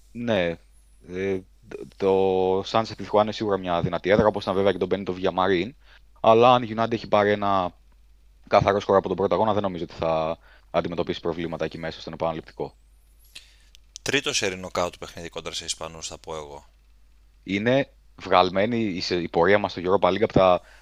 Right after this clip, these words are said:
Speaker 1: ε, πιο όμορφα μου όνειρα, γιατί, ε, είχαμε την ευκαιρία να αποκλείσουμε την Μπαρτσελώνα, που την έχω άχτη από το δύο χιλιάδες εννιά, και τώρα έχουμε ευκαιρία να αποκλείσουμε και τη Σεβίλη, που την έχω άχτη, μας έχει αποκλείσει δύο φορές, μία στο Champions League και μία, ε, στο Europa League το δύο χιλιάδες είκοσι,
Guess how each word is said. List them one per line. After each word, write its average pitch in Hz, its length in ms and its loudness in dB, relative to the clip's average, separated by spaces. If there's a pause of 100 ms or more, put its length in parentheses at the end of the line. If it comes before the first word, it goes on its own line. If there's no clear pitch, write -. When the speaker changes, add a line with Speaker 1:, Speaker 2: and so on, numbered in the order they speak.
(200)
Speaker 1:
ε, 87 640 0
πιο 104 200 0
όμορφα 101 320 4
μου 98 160 2
όνειρα, 95 240 4
γιατί, 101 440 0 (300)
ε, 87 120 0
είχαμε 104 180 4
την 104 80 2
ευκαιρία 101 220 4
να 107 60 6
αποκλείσουμε 101 320 -2
την 98 100 -4
Μπαρτσελώνα, 92 640 2 (180)
που - 100 -12
την 90 100 -6
έχω 95 180 4
άχτη 92 220 4
από 87 140 0
το 87 60 -2
δύο 87 80 -2
χιλιάδες 90 460 -2
εννιά, 85 560 -2 (400)
και - 100 0
τώρα 110 140 8
έχουμε 120 180 2
ευκαιρία 117 200 2
να 113 60 8
αποκλείσουμε 113 300 -2
και 123 100 2
τη - 80 -4
Σεβίλη, 101 480 -2 (580)
που 101 400 0
την 104 100 -6
έχω 107 180 6
άχτη, 104 180 6
μας 101 120 -6
έχει 104 100 -2
αποκλείσει 98 320 -2
δύο 101 120 0
φορές, 95 440 0 (420)
μία 95 200 2
στο 101 220 0
Champions 95 140 0
League 95 160 -2
και 92 120 -4
μία, 92 300 2 (520)
ε, 82 360 -2
στο - 200 -6
Europa 92 280 4
League 95 100 4
το 87 80 -4
δύο 90 60 0
χιλιάδες 92 280 -2
είκοσι, 85 440 -8